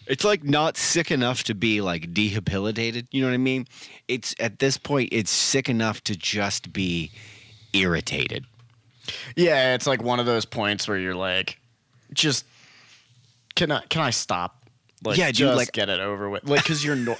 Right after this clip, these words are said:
Speaker 1: <laughs>
Speaker 2: like, at one point, you're basically functional, like, you're functionally normal.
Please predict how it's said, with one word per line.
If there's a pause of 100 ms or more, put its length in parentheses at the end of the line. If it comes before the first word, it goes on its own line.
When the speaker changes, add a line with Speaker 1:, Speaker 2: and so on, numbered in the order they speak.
(120)
Speaker 1:
<laughs>
Speaker 2:
like,
at
one
point, (240)
you're
basically (540)
functional, (120)
like,
you're
functionally
normal.